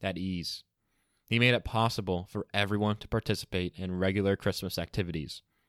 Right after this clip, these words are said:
without feeling guilt or sadness. Even though Franklin was himself dealing with a major crisis, he focused on helping others deal with it. But underneath all that positivity and normalcy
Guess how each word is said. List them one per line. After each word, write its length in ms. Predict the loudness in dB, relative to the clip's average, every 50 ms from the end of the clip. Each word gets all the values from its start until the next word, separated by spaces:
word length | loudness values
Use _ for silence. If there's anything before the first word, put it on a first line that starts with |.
| _ -8
without 320 | -2 2 2 2 2 2
feeling 400 | 0 0 0 2 0 0 -2 -2
guilt 400 | 0 2 2 2 2 -2 -6 -8 -4
or 100 | -4 -4
sadness. 720 | -2 -2 -2 0 -2 -2 -4 -8 -10 -10 -12 -12 -12 _ _ _ _ _ _ _ _ _ _ _ _ _ _ _
Even 320 | 0 2 4 6 6 6 8
though 200 | 8 8 8 6
Franklin 580 | 4 4 4 4 4 2 0 -2 -4 -4 -6 -10 -14 -20 _ _
was 160 | -8 -6 -4 -4
himself 640 | -4 -4 -2 2 4 6 6 6 6 2 -2 -10 -12 -4
dealing 400 | 0 2 4 4 2 2 0 -2
with 160 | -4 -4 -4
a 60 | -2
major 260 | -2 0 -2 0 -2 -4
crisis, 680 | -2 -2 -2 0 0 0 -2 -2 -2 -4 -6 -8 -12 _ _ _ _ _ _ _ _ _ _ _ _ _ _ _ _ -6
he 140 | -4 -2
focused 640 | 2 6 6 6 6 4 0 -4 -6 -8 -12 -16 -16 _
on 140 | -2 -2 -2
helping 400 | 0 0 -2 0 0 0 -2 0
others 420 | 2 2 2 2 2 -2 -2 -6 -8
deal 240 | -6 -4 -2 -2
with 140 | -2 -4 -4
it. 140 | -6 -8 -8 _ _ _ _ _ _ _ _ _ _ _ _ _ _ _ _ _ _ _ _ _ _ _ _
But 100 | 4 6
underneath 600 | 6 6 6 6 8 6 6 6 2 -4 -10 -10 -2
all 260 | 4 6 8 8 8
that 200 | 6 4 2 2
positivity 720 | 2 2 2 2 2 0 0 0 0 0 -4 -6 -6 -8 -10 -12 _ -10
and 140 | -8 -6 -2
normalcy 600 | 2 2 2 2 0 0 0 -2 -2 -2 -4 -8